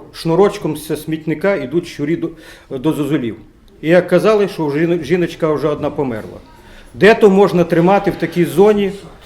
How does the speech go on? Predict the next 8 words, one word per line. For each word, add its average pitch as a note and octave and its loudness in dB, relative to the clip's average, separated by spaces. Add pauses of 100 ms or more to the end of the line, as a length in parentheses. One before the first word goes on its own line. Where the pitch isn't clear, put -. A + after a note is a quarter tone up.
(260)
е, D#3 2
той F#3+ 6
смітник? F3 -2 (760)
А D#3+ 2
то, A#3 4
що A#3+ 4
зробили A3+ 4
вони, G#3+ 6